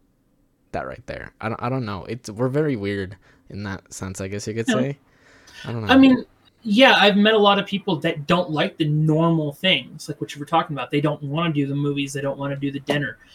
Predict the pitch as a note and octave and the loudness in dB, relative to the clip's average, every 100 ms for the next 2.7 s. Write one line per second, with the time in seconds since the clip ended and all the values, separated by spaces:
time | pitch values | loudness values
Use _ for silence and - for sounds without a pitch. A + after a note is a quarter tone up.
0 | _ _ - D3 C#3+ C#3+ C#3+ C3+ C#3 C#3 | _ _ 0 0 0 0 2 2 4 4
1 | C3+ C3 - _ C#3+ C#3+ C#3 C3+ - - | 2 -2 -10 _ -4 -2 -2 -4 -8 0
2 | F3 F3 - C#3+ - - | 2 2 0 -6 -4 -6